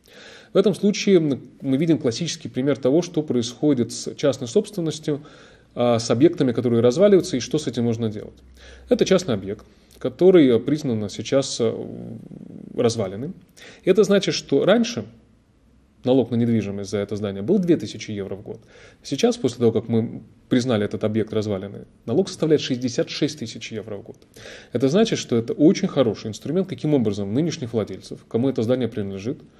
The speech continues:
мотивировать или это здание отремонтировать, или продать его тем, кто его смогут отремонтировать, чтобы больше не падали камни с фасада, их не нужно было, как вы пишете, увозить, э, тачками.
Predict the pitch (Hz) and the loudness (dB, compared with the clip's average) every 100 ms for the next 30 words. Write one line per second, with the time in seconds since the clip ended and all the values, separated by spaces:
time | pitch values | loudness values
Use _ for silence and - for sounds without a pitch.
0 | - _ 139 135 143 117 95 - 156 156 | -20 _ 2 2 2 0 -2 -2 2 4
1 | 120 104 113 104 101 113 147 170 233 214 | 4 0 0 -2 -4 -2 -4 0 2 2
2 | - - - - - 196 214 143 127 120 | 0 -12 -20 -16 -2 2 4 4 4 4
3 | 117 117 196 196 - 127 127 120 127 110 | 4 2 0 0 4 4 4 2 0 0
4 | 101 117 139 151 220 180 - 113 123 156 | -2 -4 -2 4 6 4 2 0 0 0
5 | 139 113 123 120 107 101 - - 117 107 | -2 -2 0 0 -2 -4 -6 0 0 0
6 | - 113 196 165 156 131 135 135 127 117 | -4 0 2 2 0 -2 -2 0 0 0
7 | 117 113 113 135 131 117 123 120 - - | -2 -4 -4 -4 -4 -4 -6 -8 -20 -20
8 | - - 120 113 107 147 151 127 113 - | -14 -2 4 6 6 2 4 2 0 -6
9 | 101 - - - | -8 -8 -14 -20